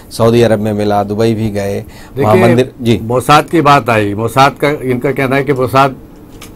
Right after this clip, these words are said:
Speaker 2: ने ढूंढ, ढूंढ कर अपने दुश्मनों को चुन, चुन कर मारा। सवाल ये पैदा होता है कि मोसाद ने किन लोगों को मारा? मोसाद ने उन लोगों को मारा जो फ़लस्तीन की बात कर रहे थे, फ़लस्तीन की लड़ाई, अपने हक की बात कर रहे थे, उनको लोगों को मारा। इसके अलावा दुनिया में किसको मारा?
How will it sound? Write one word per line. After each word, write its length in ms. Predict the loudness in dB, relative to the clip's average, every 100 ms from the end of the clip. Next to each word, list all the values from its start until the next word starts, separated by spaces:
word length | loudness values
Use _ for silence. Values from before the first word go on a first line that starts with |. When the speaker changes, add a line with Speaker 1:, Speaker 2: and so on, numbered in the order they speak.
| -20 -20 -4
Speaker 2:
ने 180 | 0 0
ढूंढ, 320 | 0 -2 0
ढूंढ 260 | 0 2 2
कर 120 | 2
अपने 440 | 0 -2 0 0
दुश्मनों 420 | -2 -4 0 0
को 120 | 0 -2
चुन, 400 | -4 -6 -6 -2
चुन 200 | -2 2
कर 140 | 2
मारा। 340 | 2 0 -2 -8 -20 -20 -20 -20 -20 -20 -4
सवाल 220 | 2 4
ये 60 | 4
पैदा 240 | 2 2
होता 160 | 2 2
है 60 | 0
कि 60 |
मोसाद 400 | 0 0 2 0
ने 100 | 0
किन 140 | -2 2
लोगों 240 | 2 2
को 60 | 2
मारा? 260 | 2 2
मोसाद 360 | 0 0 0 2
ने 60 |
उन 100 | 0
लोगों 160 | 0 0
को 100 | 0
मारा 240 | 2 2
जो 80 | 0
फ़लस्तीन 500 | 0 -2 -2 -2 -2
की 180 | -2 -2
बात 260 | 2 2 2
कर 100 | 0
रहे 140 | 0
थे, 160 | 0 -2
फ़लस्तीन 440 | -2 -4 -4 -6
की 60 | -4
लड़ाई, 240 | 0 0
अपने 180 | 0 -2
हक 140 | -4 -2
की 80 |
बात 220 | 0 0 0
कर 100 | 0
रहे 140 | 0
थे, 200 | -2 -8 -12 -20 -20 -20 -10
उनको 240 | -4 0 2
लोगों 180 | 2 0
को 100 | 2
मारा। 260 | 4 2
इसके 220 | -2 0
अलावा 220 | 2 2 2
दुनिया 240 | 0 0
में 100 | 0
किसको 280 | -4 0 2
मारा? 300 | 4 2